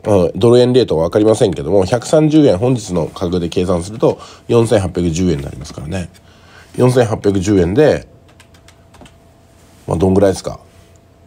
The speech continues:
四十万、エーダー持ってたら、まあ、どのぐらい？一億九千万？十九億？一億九千万？まあ、二億円ぐらいですね。すごい金額になるじゃないですか。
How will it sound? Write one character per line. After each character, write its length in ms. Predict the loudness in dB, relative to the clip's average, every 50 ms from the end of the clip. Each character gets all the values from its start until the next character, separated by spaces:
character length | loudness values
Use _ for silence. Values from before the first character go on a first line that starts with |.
| _ _ _ 0
四 200 | 2 2 2 2
十 140 | 2 2 2
万、 320 | 2 2 0 -2 -8 -12 _ _ _ _ _ _ _ _ _ _ _ _ _ _ _ _ -20 -20 _ _ -2
エ 100 | 0 2
ー 20 | 4
ダ 120 | 4 2
ー 40 | 2
持 100 | 0 -4
っ 60 | -4
て 100 | -4 -6
た 120 | -6 -6
ら、 180 | -6 -8 -10 -14 _ _ _ _ _ _ _ _ _ _ _ _ _ _ _ _ _ _ _ -10
ま 120 | -8 -6
あ、 20 | -4
ど 80 | -2
の 80 | -2 0
ぐ 80 | 2 2
ら 100 | 2 2
い？ 200 | 0 -6 -10 -14 -18 _ _ -12
一 200 | -6 -2 0 0
億 180 | 0 -2 -6
九 160 | -6 -4 -2
千 160 | -2 0 0 0
万？ 220 | -2 -4 -6 -10 -14 -8
十 180 | -2 -2 -2 2
九 140 | 2 2
億？ 320 | 2 2 0 -4 -12 -16 -16 -20 _ _ _ _ _ _ _ _ _ _ -20 -12
一 160 | -4 0 0
億 160 | 0 0 0
九 120 | -4 -4 -2
千 120 | -2 -2
万？ 140 | -2 -4 -4 -2
ま 80 | 0 0
あ、 20 |
二 140 | 2 4 2
億 160 | 2 2 2
円 60 | 0
ぐ 60 | 0 -2
ら 60 | -4
い 40 | -6
で 60 | -8
す 60 | -12
ね。 140 | -12 -12 -12 -12 -18 _ _ -16 -16 -16 _ _ _ _ _ -20 -20 -20 -20 -20 _ _ _ _ _ _ _ _ _ _
す 140 | -12 -4 0
ご 100 | 2 2
い 60 | 2
金 160 | 0 -2 -4 -4
額 140 | -4 -4
に 60 | -4 -4
な 60 | -2
る 60 | -4
じ 80 | -4 -6
ゃ 20 |
な 60 | -10
い 20 | -10
で 60 | -14
す 80 | -18
か。 180 | -18 -18 -18